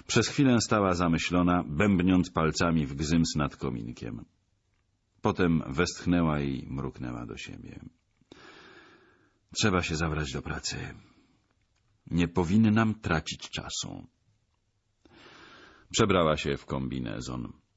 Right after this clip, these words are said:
Pół godziny później cofnęła się nieco, żeby spojrzeć na swoje dzieło. Policzki miała pobrudzone gliną,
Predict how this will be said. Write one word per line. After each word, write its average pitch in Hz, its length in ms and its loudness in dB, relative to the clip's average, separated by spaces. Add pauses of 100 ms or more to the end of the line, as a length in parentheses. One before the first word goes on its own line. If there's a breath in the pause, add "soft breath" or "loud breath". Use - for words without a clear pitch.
(140)
Pół 104 220 4
godziny 90 360 4
później 92 400 4
cofnęła 95 480 4
się 87 140 0
nieco, 90 280 2
żeby 80 180 2
spojrzeć 82 560 0
na 76 280 0
swoje 67 480 -4
dzieło. 57 500 -12 (1120)
Policzki 95 500 2
miała 78 360 4
pobrudzone 76 600 0
gliną, 57 480 -8